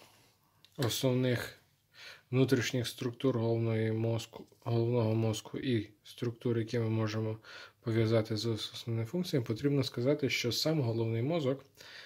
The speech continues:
або в даному випадку це кінцевий мозок, має три основні частини. Кожна півкуля має три частини. Перше, це те, що ми можемо побачити ззовні, це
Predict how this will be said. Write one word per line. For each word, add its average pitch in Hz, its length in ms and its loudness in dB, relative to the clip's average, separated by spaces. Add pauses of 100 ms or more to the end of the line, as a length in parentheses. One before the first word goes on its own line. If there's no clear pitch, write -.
(400)
або 107 320 0 (440)
в 135 60 -6
даному 113 420 4
випадку 107 480 2
це 104 180 -4
кінцевий 104 600 2
мозок, 127 480 0 (1200)
має 139 260 6
три 117 180 0
основні 117 400 2
частини. 107 480 -4 (120)
Кожна 110 340 0
півкуля 139 460 0
має 110 240 0
три 131 200 0
частини. 110 480 -6
Перше, 135 380 4
це 120 200 -4
те, 170 160 -2
що 160 160 -2
ми 123 100 -2
можемо 123 300 -2
побачити 113 480 -4
ззовні, 151 340 0
це 139 200 -4